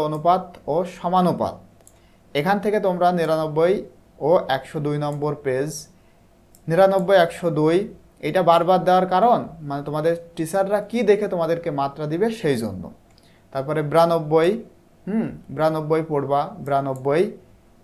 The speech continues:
এটাই, মানে বিরানব্বই, একানব্বই, আচ্ছা, বিরানব্বই, নিরানব্বই, একশো দুই, এই পেজগুলো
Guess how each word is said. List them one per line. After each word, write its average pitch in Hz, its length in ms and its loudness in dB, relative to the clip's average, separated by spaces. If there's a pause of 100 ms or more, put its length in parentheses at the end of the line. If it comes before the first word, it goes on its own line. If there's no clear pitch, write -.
(220)
এটাই, 120 340 -2 (140)
মানে 135 220 -4
বিরানব্বই, 175 580 4 (580)
একানব্বই, 175 600 2 (280)
আচ্ছা, 135 200 -6 (120)
বিরানব্বই, 196 600 2 (300)
নিরানব্বই, 180 480 2 (100)
একশো - 240 -6 (120)
দুই, 120 160 0 (440)
এই 175 140 2
পেজগুলো 160 340 0